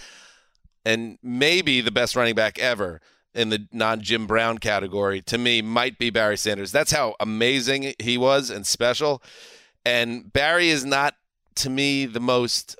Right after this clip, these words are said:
uh, charismatic individual.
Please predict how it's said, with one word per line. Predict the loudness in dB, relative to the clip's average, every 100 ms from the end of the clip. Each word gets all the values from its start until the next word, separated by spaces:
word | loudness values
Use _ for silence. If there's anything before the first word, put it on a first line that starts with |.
| -18
uh, | -18 -18 -20 -20 _ _ _ _ _ _ _ _ _ _ _
charismatic | -6 -2 0 -2 -4 -4 -4 -8
individual. | -10 -6 -6 -4 -6 -8